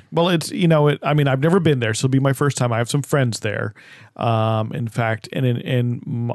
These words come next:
my wife's cousin lives there now. Um, she went to graduate school there and now lives there. So it'll be, of s-,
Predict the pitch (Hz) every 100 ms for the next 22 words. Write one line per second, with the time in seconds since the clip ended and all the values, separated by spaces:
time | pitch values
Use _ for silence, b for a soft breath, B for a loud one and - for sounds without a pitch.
0 | - - 120 117 113 113 - - 240 269
1 | 127 95 - _ _ _ - 127 123 101
2 | 113 107 107 - - - 107 - _ -
3 | 110 101 98 101 - - 131 127 120 117
4 | 131 135 120 - - - - - 110 107
5 | 110 98 - 113 113 104 B B B -
6 | 156 135 - - -